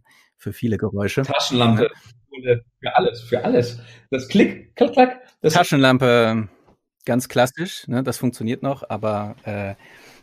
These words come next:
Speaker 1: ja, das ist so ein, das ist so ein Insider bei uns. Wir haben, äh, also der Hub-, der,
Speaker 2: <laughs>
Speaker 1: ne, wenn ein Geräusch gebraucht wird, was weiß ich, der Hubschrauber ist zu hören, dann klicken wir einfach mit dem
Speaker 2: Klick,
Speaker 1: Stift
Speaker 2: klick,
Speaker 1: und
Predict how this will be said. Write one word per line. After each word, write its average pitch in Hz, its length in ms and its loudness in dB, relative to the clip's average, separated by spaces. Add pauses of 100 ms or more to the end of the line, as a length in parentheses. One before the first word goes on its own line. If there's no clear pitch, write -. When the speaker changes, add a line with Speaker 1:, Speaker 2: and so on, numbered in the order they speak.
Speaker 1:
ja, 82 140 -4
das 98 160 -4
ist 127 120 -2
so - 40 -2
ein, 95 140 -2
das 95 140 -4
ist 95 100 -8
so 98 60 -8
ein 92 80 -6
Insider 87 360 -8
bei 90 100 -12
uns. - 220 -14
Wir 90 80 -8
haben, 87 240 -8
äh, 90 320 -4
also 98 200 -10
der 104 180 -6
Hub-, 120 180 -8
der, 117 160 2
Speaker 2:
<laughs> - 480 -8
Speaker 1:
ne, 120 180 4
wenn 123 120 6
ein 127 60 6
Geräusch 117 280 4
gebraucht 107 400 2
wird, 113 220 2
was 110 120 -4
weiß 113 140 0
ich, 117 120 0
der 110 120 4
Hubschrauber 113 420 0
ist 101 120 -6
zu 110 100 -2
hören, 107 240 0
dann 101 160 0
klicken 107 240 -4
wir 104 80 0
einfach 101 200 0
mit 95 80 -2
dem 95 120 -6
Speaker 2:
Klick, - 80 -14
Speaker 1:
Stift 98 140 -6
Speaker 2:
klick, - 120 -6
Speaker 1:
und - 40 -6